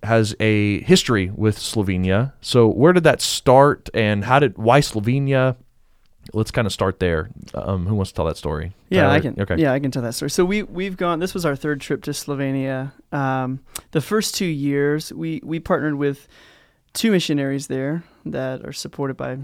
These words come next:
Speaker 2: by Bridgeway, Johnny and Brooke Stevens,
Speaker 1: Mm-hmm.
Speaker 2: missionaries there through Josiah Venture. And so they're working in Celje,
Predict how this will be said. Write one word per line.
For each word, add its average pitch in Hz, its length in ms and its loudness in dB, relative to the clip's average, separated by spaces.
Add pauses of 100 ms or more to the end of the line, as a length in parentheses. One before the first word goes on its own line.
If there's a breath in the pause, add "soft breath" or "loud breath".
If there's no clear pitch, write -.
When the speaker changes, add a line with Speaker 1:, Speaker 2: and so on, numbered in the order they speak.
(160)
Speaker 2:
by 135 120 -6
Bridgeway, 156 500 0
Johnny 151 340 2
and 139 100 -2
Brooke 131 180 -6
Stevens, 147 720 -2
Speaker 1:
Mm-hmm. - 200 -12
Speaker 2:
missionaries 143 460 -4
there 131 160 -8
through 135 200 -10
Josiah 123 520 -8
Venture. 135 440 -6 (680 soft breath)
And 165 120 2
so 180 220 2
they're 196 460 4
working 185 420 2
in 151 380 2
Celje, 165 840 0